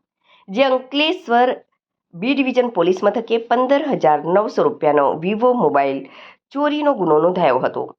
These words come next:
બી ડિવિઝન પોલીસે આ અંગે તપાસ શરૂ કરતા ડીમાર્ટ ખાતે લાગેલા સી સી ટી વી ફૂટેજ મેળવી તપાસ કરતા મોબાઈલ ચોરની ઓળખ કરી હતી, જે આધારે પોલીસે ફોટો તૈયાર કરી મોબાઈલ ચોરને ઝડપી પાડવા માટે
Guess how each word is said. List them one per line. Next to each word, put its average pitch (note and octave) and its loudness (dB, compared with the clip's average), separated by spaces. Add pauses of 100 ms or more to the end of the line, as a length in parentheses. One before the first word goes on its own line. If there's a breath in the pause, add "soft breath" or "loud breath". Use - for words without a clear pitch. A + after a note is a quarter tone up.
(120)
બી D#3+ -12
ડિવિઝન D3+ -4
પોલીસે D3+ -2
આ D#3+ 2
અંગે E3+ 0
તપાસ G#3 -2
શરૂ C4 -4
કરતા D4+ -2 (360 loud breath)
ડીમાર્ટ C4 0
ખાતે A3+ 0
લાગેલા E3+ 0
સી B3 -8
સી C4+ -6
ટી C#4 -4
વી C4+ -2
ફૂટેજ D#3 -4
મેળવી C#3 0
તપાસ C4 -2
કરતા E3 -2
મોબાઈલ D#3 0
ચોરની E3+ 2 (140)
ઓળખ G#3+ 2
કરી C#3 -2
હતી, C#3 -4 (680 soft breath)
જે E3 -4
આધારે F3+ 0 (420 soft breath)
પોલીસે D4 -4
ફોટો F3+ -2
તૈયાર D3 0
કરી G#3+ -2
મોબાઈલ D3+ 2
ચોરને E3+ 2
ઝડપી A3 0
પાડવા C#3 0
માટે E3+ -2